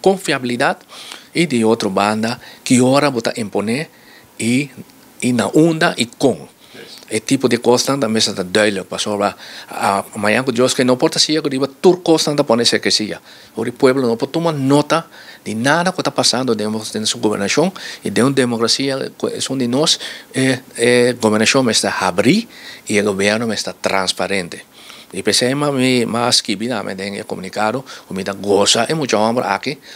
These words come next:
o sea, con, con, bien, y tiene valentía, y tiene coraje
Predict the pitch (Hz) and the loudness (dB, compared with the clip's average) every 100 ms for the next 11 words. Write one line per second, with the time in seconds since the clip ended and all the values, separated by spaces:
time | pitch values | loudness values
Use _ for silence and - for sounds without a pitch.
0 | - - - 107 - 127 135 104 110 110 | -16 -6 -4 -2 0 0 0 -2 -2 -2
1 | 101 131 175 - - - 98 107 117 127 | -4 -4 -6 -12 -20 -12 -10 -4 -4 0
2 | 123 107 107 117 165 151 101 - - - | 0 0 -4 0 0 2 -2 -6 -20 -20
3 | - - 104 120 139 - 123 123 170 170 | -20 -10 -6 -4 -6 0 2 4 2 0
4 | - 226 | -2 -4